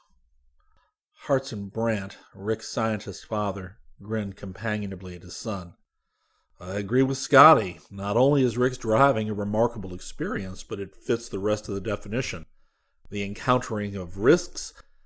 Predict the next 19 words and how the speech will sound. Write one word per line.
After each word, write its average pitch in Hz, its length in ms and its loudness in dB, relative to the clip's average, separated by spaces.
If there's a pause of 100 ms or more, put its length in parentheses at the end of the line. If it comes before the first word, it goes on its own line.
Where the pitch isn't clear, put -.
(260)
hazardous 131 680 2
enterprise." 87 880 -8 (1300)
Jerry 127 260 0
Webster 110 560 2
rose 101 440 -6
to 92 100 -14
Rick's 90 240 -10
defense. - 640 -10 (720)
"Oh, 196 320 4
I 233 140 6
don't 349 260 4
know. 226 560 6 (100)
Rick 277 220 0
always 127 320 4
gets 185 320 4
there." 110 380 0 (1400)
"Sure 180 320 6
he 143 60 6
does," 123 560 4